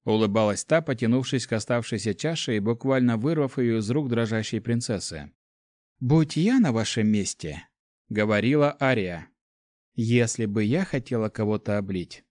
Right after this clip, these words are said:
я бы сделала это так». А потом на глазах у всех эта милая, добрая, красивая леди просто вывернула чашу с вином на голову своей собеседницы.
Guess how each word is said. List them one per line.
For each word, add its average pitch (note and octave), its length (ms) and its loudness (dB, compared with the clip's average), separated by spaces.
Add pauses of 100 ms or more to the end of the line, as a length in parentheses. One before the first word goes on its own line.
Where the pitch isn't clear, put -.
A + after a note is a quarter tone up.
(180)
я A3+ 320 2
бы F#3+ 180 4
сделала D3+ 800 0 (100)
это C#3+ 340 -2 (140)
так». - 420 -6 (760)
А A2 140 0
потом D#3 400 2
на B2+ 100 4
глазах A2+ 480 2
у G#2 80 2
всех C#3+ 460 -2 (120)
эта A#2+ 280 2
милая, B2 500 4
добрая, A2 560 2
красивая A2+ 680 0
леди A2 440 -2 (420)
просто C#3+ 440 2
вывернула C#3 560 2
чашу D#3 400 -2
с - 120 -6
вином C#3 380 2
на B2+ 100 2
голову C3+ 440 0
своей A#2 300 0
собеседницы. G2 960 -4